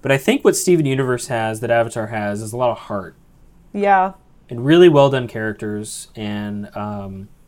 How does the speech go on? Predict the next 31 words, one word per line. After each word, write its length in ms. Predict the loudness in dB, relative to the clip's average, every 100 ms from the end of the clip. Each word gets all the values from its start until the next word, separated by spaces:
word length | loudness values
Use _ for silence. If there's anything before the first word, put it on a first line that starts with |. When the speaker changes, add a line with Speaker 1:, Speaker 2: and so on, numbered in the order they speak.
| _ _ _ _ _ _ -12
Speaker 1:
you 120 | -10
know, 180 | -8 -10
i-, 220 | -12 -12
again, 300 | -6 0 2
it, 280 | 2 -2 -4
like 220 | 2 2
She-Ra, 380 | 0 -6 -2 0
it 100 | -2
integrated, 720 | -4 -8 -8 -6 -4 -4 -6 -8
uh, 360 | -8 -8 -10 -14 _ _ _ _ _ -2
the 80 | 2
L 160 | 2
G 100 | 2
B 100 | -6
T, 560 | -8 -8 -4 -2 -2 -4
uh, 40 |
Speaker 2:
Mm-hmm. 400 | -6 -4 -4 -2 -2
Speaker 1:
elements 440 | -2 -4 -8 -10
into 240 | -12 -10
the 100 | -10
show 360 | -8 -6 -4 -4
very 220 | -4 -4
well. 360 | -4 -4 -6 -10 _ _ _ _
And 100 | -4
actually, 500 | -4 -4 -4 -2 -2
because 440 | -4 -4 -4 -2
of 140 | -4 -4
the 140 | -4
ending 320 | -4 -6 -6
of, 360 | -8 -10 -12 -16
of 320 | -14 -14 -16